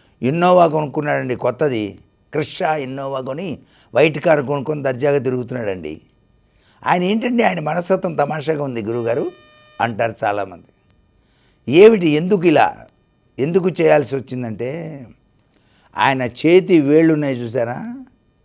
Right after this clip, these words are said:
ఆ వేళ్ల మధ్యలో సందులు ఎక్కువ ఉన్నాయండి. అందుకే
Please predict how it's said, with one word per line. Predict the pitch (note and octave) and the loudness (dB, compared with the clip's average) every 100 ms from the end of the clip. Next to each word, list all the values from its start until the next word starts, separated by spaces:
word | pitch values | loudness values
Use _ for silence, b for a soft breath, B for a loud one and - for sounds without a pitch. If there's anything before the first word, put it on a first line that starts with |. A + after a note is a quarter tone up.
| _ _ _ _ | _ _ _ _
ఆ | F#2 A2+ | -2 -2
వేళ్ల | A#2+ B2+ E3+ D#3+ | 0 0 0 -2
మధ్యలో | C3 B2+ C#3+ C#3+ | -2 -2 0 0
సందులు | B2+ A#2 B2+ C#3 | 0 -2 0 0
ఎక్కువ | A#2 F#2+ G2+ | -2 -4 -8
ఉన్నాయండి. | F#2+ D#2+ D2 - _ _ _ _ _ _ _ _ _ _ _ _ _ _ _ _ _ _ E2+ | -8 -14 -18 -20 _ _ _ _ _ _ _ _ _ _ _ _ _ _ _ _ _ _ -8
అందుకే | A#2+ C#3 C3 E3 G#3 E3+ G#2 | -4 -2 0 0 0 -2 -6